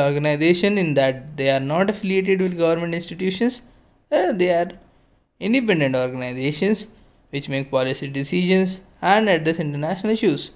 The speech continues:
Some best known I N G Os are Greenspace and Red Cross, Medicine Sans Frontiers.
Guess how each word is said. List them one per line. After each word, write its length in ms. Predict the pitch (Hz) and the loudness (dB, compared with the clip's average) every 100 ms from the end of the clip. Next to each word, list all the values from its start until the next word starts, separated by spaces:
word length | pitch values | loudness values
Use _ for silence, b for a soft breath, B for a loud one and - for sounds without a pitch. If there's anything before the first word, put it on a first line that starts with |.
| _ _ _ _ | _ _ _ _
Some 520 | - 247 302 196 139 139 | 0 2 2 0 -4 2
best 340 | 220 226 - | 4 2 -2
known 200 | 202 196 | -4 -2
I 140 | 180 | 0
N 160 | 185 185 | 0 2
G 160 | 180 175 | 4 4
Os 100 | 175 | 4
are 160 | 151 | 0
Greenspace 720 | 135 135 147 156 139 143 143 - _ _ _ _ | 0 -4 -4 -6 -4 -6 -6 -16 _ _ _ _
and 160 | 170 160 | -8 -2
Red 180 | 151 156 | -2 -2
Cross, 420 | - 143 143 - - _ _ _ _ _ _ _ _ _ _ _ _ _ _ _ _ _ _ _ | -2 0 0 -4 -16 _ _ _ _ _ _ _ _ _ _ _ _ _ _ _ _ _ _ _
Medicine 440 | - 139 143 156 147 | -12 -8 -6 -4 -4
Sans 440 | 147 135 135 143 | -4 -4 -2 -4
Frontiers. 920 | - 135 131 127 139 143 151 151 - | -6 -6 -6 -6 -4 0 0 -2 -8